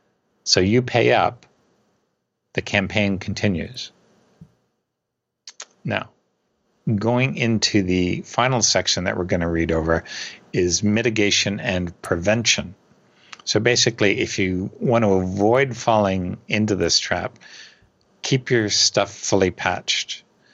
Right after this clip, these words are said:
At a minimum, ensure Microsoft Bulletin M S seventeen dash zero one zero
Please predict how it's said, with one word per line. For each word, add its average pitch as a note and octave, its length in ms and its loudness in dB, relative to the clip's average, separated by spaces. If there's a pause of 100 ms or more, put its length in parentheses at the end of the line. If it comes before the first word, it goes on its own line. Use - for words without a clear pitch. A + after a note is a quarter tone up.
(160)
At G2 120 0
a - 20 4
minimum, B2 420 4
ensure G#2 320 2
Microsoft G#2+ 600 2
Bulletin G2+ 520 2
M A2 260 0
S G2 180 2
seventeen G2 1200 2
dash F#2 560 2
zero F#2 580 2
one F2+ 440 -2
zero F2 420 0